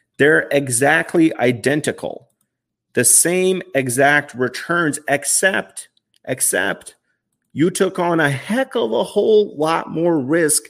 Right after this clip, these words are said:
if you were in the Nasdaq over that fifteen-year time period that you were underperforming year after year after year.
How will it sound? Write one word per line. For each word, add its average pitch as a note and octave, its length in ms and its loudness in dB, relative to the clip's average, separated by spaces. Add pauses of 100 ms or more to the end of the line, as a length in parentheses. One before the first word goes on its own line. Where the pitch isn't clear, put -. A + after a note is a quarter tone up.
(260)
if C3 220 -4
you D3 100 6
were D3+ 120 6
in D3 80 2
the C#3 80 2
Nasdaq C3 600 2
over B2+ 260 0
that A#2 220 -2
fifteen-year E3 640 -2
time D#3 320 -4
period A#2 480 -2 (220)
that - 260 -4
you F3+ 80 -2
were F3 340 4
underperforming G#3 960 0
year G3+ 540 -2
after A#2+ 420 -4
year F3 540 2 (340)
after C3 380 0
year. A#2+ 460 2